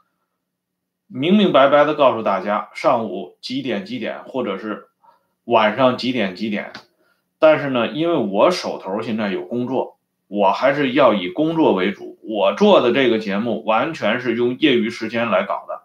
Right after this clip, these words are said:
因此我没有办法满足这一部分网友的需求。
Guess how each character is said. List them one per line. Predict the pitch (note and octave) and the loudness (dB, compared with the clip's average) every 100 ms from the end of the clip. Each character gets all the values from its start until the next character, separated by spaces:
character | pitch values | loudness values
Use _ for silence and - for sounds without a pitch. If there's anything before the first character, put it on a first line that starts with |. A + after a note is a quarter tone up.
| _ _ _ _ _ | _ _ _ _ _
因 | - E3+ F#3 | 2 4 4
此 | A#2 | 4
我 | A#2+ A2 | 4 4
没 | G#2 A#2 | 4 4
有 | F3+ G#2 | 4 4
办 | C#3+ C3+ G#2+ | 4 2 2
法 | F#2+ G2 | -2 0
满 | G2+ E2 F#2+ | 0 -2 -6
足 | F#2+ G#2+ | -8 -4
这 | E3 F#3 | 2 2
一 | B2+ A2+ | 2 -2
部 | A#2+ A#2 | -2 -2
分 | G#2 F2+ - - | -2 -10 -8 -2
网 | G2 A#2+ | -2 -2
友 | G2 | -6
的 | F#2 | -10
需 | - A#2 | -12 -10
求。 | G#2 D#2+ - | -8 -10 -12